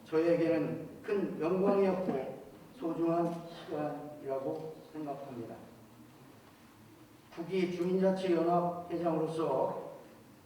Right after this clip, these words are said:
역할을 다 마칠 수 있도록 함께 해주신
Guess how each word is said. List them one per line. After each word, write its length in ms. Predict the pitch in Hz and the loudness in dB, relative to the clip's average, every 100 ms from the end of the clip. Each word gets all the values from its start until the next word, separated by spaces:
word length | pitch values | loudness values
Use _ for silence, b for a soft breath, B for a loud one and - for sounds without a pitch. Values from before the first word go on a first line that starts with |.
| - | -4
역할을 600 | 160 175 185 202 196 - | -2 0 2 4 4 2
다 280 | 185 190 190 | 4 4 4
마칠 280 | - - - | 2 0 -4
수 160 | - | -4
있도록 420 | 220 - 165 - - - - - 196 | -4 -2 -2 -2 -4 -8 -12 -10 -6
함께 640 | 185 - 170 156 123 - 120 - | -6 -2 0 2 0 -4 -8 -8
해주신 680 | 160 160 - 156 139 185 - | -8 -6 -6 -4 -4 -4 -8